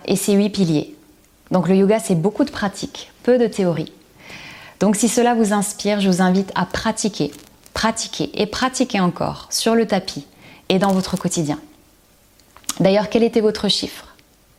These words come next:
Je vous mets à l'écran à quoi il correspond. Il correspond soit à un yama ou à un niyama. Et si le cœur vous en dit, je vous invite à partager quel était votre chiffre dans les commentaires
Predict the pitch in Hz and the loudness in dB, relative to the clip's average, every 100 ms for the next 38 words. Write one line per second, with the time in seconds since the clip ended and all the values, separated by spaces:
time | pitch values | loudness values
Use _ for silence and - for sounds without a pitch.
0 | _ - - - - - 190 214 247 254 | _ -20 -20 -20 -8 0 4 6 4 4
1 | 220 208 - 214 185 240 247 233 202 175 | 2 0 0 0 0 0 0 0 0 0
2 | - 170 - - _ _ _ - 180 - | -2 -6 -6 -16 _ _ _ -2 0 0
3 | 214 208 - 226 - 247 247 202 180 160 | 0 0 0 0 2 0 0 0 2 2
4 | 151 143 - - _ _ - 185 185 175 | 2 0 -6 -18 _ _ -2 2 4 4
5 | 170 151 139 - - - _ _ - - | 4 4 2 0 -10 -20 _ _ -20 -14
6 | - - - 202 247 220 220 233 214 180 | -12 -4 0 2 2 2 2 2 2 4
7 | 180 160 175 - - - 185 190 202 208 | 4 2 0 -8 -14 -2 2 4 4 2
8 | 214 - - 196 - 190 180 180 269 277 | 0 -2 0 -2 0 0 2 2 2 2
9 | 254 208 202 190 - 190 - - - - | 2 0 0 0 0 -2 -8 -16 -18 -2
10 | 170 170 170 160 156 170 285 | 0 2 2 2 2 2 0